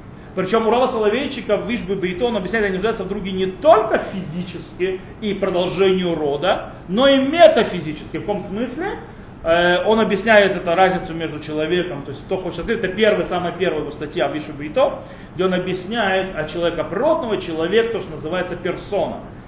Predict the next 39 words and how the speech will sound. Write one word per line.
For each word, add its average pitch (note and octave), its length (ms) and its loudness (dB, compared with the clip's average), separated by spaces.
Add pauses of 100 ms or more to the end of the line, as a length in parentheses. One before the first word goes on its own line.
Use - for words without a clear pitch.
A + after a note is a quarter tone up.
есть D3+ 220 -8
человек. C#3+ 360 -4 (960)
Природный B3 440 2
есть B3+ 120 -4
персона. D#3+ 380 -6
Природный C4 340 0
человек B3 260 -2
может, A3 200 -2
в - 40 -10
принципе, G3+ 420 -8
спокойно F3+ 500 -2
без D3+ 160 -4
женщины D3 460 -6
как-то, A#2+ 580 -10 (880)
э, D3 300 2
развиваться, F3 520 0
имеется F3+ 300 -4
в E3+ 40 -2
виду, F#3 140 0
что F3 100 -6
они E3+ 100 -4
могут E3+ 160 -2
быть D3+ 100 -6
одним D#3 280 -6
телом, F#3 260 0
гермафродитное, D#3 640 -4
тоже D#3 220 -6
может D3 240 -8
рожать D3+ 340 -4
что-то. - 240 -12 (420)
То B2 60 -14
есть - 120 -16
это C3+ 80 -14
беседа. E3 360 -2
То - 320 -12
есть B2 80 -12
с - 20 -8
точки G#3 220 0
зрения A3+ 500 0